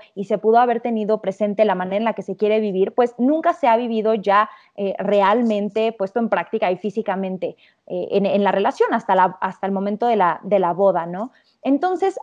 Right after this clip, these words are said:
aquí te van, eh, algunas, algunos tips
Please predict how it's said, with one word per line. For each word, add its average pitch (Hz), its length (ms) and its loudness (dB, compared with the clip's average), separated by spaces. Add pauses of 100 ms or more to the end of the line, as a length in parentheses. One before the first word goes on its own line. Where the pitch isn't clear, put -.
aquí 294 180 0
te 370 160 -2
van, 262 300 0 (220)
eh, 285 200 2
algunas, 262 800 -2 (160)
algunos 302 440 -2 (100)
tips 240 380 0